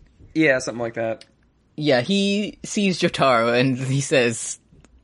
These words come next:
Speaker 2: like, "Look, the size of this lad." Absolute
Speaker 1: Yeah, absolute
Speaker 2: unit.
Speaker 1: unit.
Speaker 2: Yeah. Um, and I think he, he, he, it, like, freezes 'cause he, he bumps into Jotaro. And
Speaker 1: His, all of his, all of his belongings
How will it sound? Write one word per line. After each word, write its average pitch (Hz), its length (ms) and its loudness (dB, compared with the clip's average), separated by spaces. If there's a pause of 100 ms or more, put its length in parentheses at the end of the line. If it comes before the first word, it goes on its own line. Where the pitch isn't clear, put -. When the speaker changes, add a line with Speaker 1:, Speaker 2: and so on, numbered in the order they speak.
(120)
Speaker 2:
like, 135 560 0
"Look, 139 400 0
the 135 160 0
size 160 280 0
of 113 40 -4
this - 160 0
lad." 110 320 -4 (880)
Absolute 147 340 0
Speaker 1:
Yeah, - 40 2
absolute 143 380 -2
Speaker 2:
unit. 127 240 -2
Speaker 1:
unit. 127 120 0
Speaker 2:
Yeah. 120 200 -4 (800)
Um, 131 460 2 (400)
and 208 120 4
I 254 60 4
think 480 300 -2 (180)
he, 190 240 -8
he, 185 240 0
he, 226 240 0
it, 190 140 0
like, 165 200 2
freezes 139 520 0
'cause - 140 2
he, 160 140 2
he 170 140 2
bumps 160 300 0
into 139 180 0
Jotaro. 113 560 0 (500)
And 131 300 0
Speaker 1:
His, 131 240 -2
all 143 300 2
of 131 60 0
his, 127 220 -4
all 127 200 2
of 123 60 -4
his 117 120 -4
belongings 117 680 -2